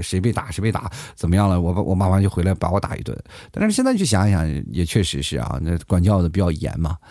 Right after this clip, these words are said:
唉，你看看，人呢，就是这样，像八零后这一代，跟别人打架了，回去还要挨一顿。唉，这就是生活。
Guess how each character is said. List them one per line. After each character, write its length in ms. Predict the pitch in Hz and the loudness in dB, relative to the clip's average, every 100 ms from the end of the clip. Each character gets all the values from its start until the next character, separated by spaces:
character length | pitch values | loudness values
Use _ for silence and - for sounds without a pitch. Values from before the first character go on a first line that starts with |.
| - - - _ | -20 -20 -20 _
唉， 680 | 110 131 113 78 76 78 80 - _ _ | 4 8 8 4 0 -8 -12 -16 _ _
你 140 | - 92 | -2 2
看 180 | 92 85 | 4 2
看， 220 | 76 76 _ _ _ _ | -2 -8 _ _ _ _
人 260 | 82 87 95 | 0 4 4
呢， 220 | 90 82 - _ _ | 4 0 -4 _ _
就 140 | 101 | 0
是 60 | 90 | 2
这 160 | 95 | 2
样， 260 | 87 78 92 - _ _ | 2 0 -4 -14 _ _
像 160 | 92 | 0
八 160 | 80 92 | 2 4
零 180 | 90 87 | 4 4
后 120 | 82 | 4
这 80 | 82 | 2
一 120 | 82 | 2
代， 300 | 87 76 85 - _ - - - - _ _ _ _ _ _ | 0 0 -4 -10 _ -20 -20 -20 -20 _ _ _ _ _ _
跟 120 | - 104 | 2 4
别 120 | 104 | 6
人 60 | |
打 120 | 104 87 | 4 4
架 180 | 95 | 4
了， 240 | 90 73 78 | 2 0 -4
回 240 | 85 - 87 | -6 0 2
去 80 | 90 | 4
还 120 | 80 | 4
要 80 | 76 | 4
挨 120 | 85 | 2
一 140 | 85 | 2
顿。 200 | 76 73 76 - 269 - - - - - - - - - - - - - - - - - - - | 0 -4 -6 -12 -16 -12 -10 -10 -8 -8 -10 -10 -8 -8 -10 -12 -16 -16 -18 -20 -20 -18 -16 -8
唉， 340 | - - - - _ _ _ _ _ | -4 -4 -4 -10 _ _ _ _ _
这 80 | - | 0
就 140 | 85 | 2
是 100 | 82 | 2
生 260 | 78 92 90 | 2 2 2
活。 160 | 78 | 0